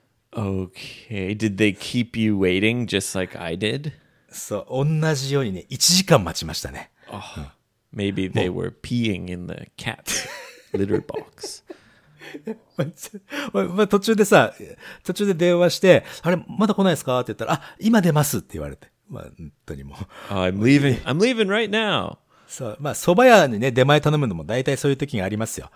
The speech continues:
Speaker 2: 「まだ、まだ蕎麦来ないんですけど、あ、今出ました」みたいなさ。よくあるんだよ、これ。うん。
Speaker 1: Oh, is that an Okinawan thing?
Speaker 2: <laughs> どうなのかな？で、沖縄シングなのよ、これが。で、結局来たのが十一時過ぎだから。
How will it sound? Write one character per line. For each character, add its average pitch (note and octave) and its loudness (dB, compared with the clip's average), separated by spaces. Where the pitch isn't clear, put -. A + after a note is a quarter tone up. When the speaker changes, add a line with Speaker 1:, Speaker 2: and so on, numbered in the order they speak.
Speaker 2:
「ま G3+ 8
だ、 F#3+ 6
ま G3 6
だ F3+ 4
蕎 E3+ 4
麦 D3 4
来 D3+ 0
な D3 6
い - 4
ん - 0
で G#2 -2
す - -12
け G#2 -2
ど、 - -4
あ、 F3+ 6
今 F#3 4
出 C3+ 4
ま C3 4
し - -6
た」 F#2+ 0
み E2+ -6
た - -14
い C2 -14
な C2+ -18
さ。 - -20
よ E3+ -2
く C3+ 0
あ A#2+ 4
る F#2+ 0
ん C#2+ -14
だ C#2 -14
よ、 - -18
こ - -20
れ。 - -20
う D2+ -12
ん。 C#2+ -12
Speaker 1:
Oh, F#2+ -2
is G#2 0
that G2+ 6
an F#2+ 0
Okinawan G#2+ -2
thing? B2+ -8
Speaker 2:
<laughs> - -18
ど D#3 0
う - 2
な A#3 4
の C#3 0
か A2+ -4
な？ A2+ -4
で、 - -2
沖 D3+ 0
縄 G3 2
シ - 0
ン F3 2
グ C#3+ 2
な A2+ 2
の F2 -4
よ、 C#2+ -12
こ F#2+ -2
れ D#2+ -2
が。 D#2 -10
で、 E3 -2
結 A3 2
局 A3+ 4
来 - -6
た A3+ 6
の F3+ 4
が A#2+ 2
十 A2+ 2
一 C#3+ -2
時 B2 -6
過 C3+ -6
ぎ B2 -2
だ G#2 0
か - -12
ら。 - -20